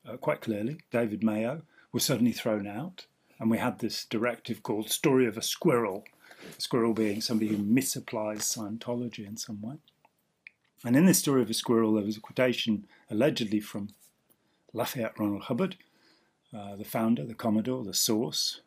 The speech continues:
of Scientology, which said, "Mayo was the bird dog in the control room," and indicated that for the twenty, twenty-five years that Mayo and Hubbard had worked together,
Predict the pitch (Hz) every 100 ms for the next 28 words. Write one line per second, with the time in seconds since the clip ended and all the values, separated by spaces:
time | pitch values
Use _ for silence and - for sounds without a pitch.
0 | - 113 - 113 104 113 107 107 131 120
1 | _ _ - 117 - - - 117 113 101
2 | - _ _ _ _ _ _ _ - 123
3 | 143 135 123 107 95 95 - - 147 135
4 | 95 95 113 110 110 - - 123 120 -
5 | 117 110 120 113 101 95 104 - _ _
6 | _ _ _ _ _ - - 113 - 214
7 | 190 147 123 120 117 123 113 - 117 101
8 | 92 _ - 143 135 123 131 117 - 110
9 | 101 117 147 127 104 101 - - 113 113
10 | 107 101 113 107 98 95 - _ _ _
11 | - 175 196 131 113 98 107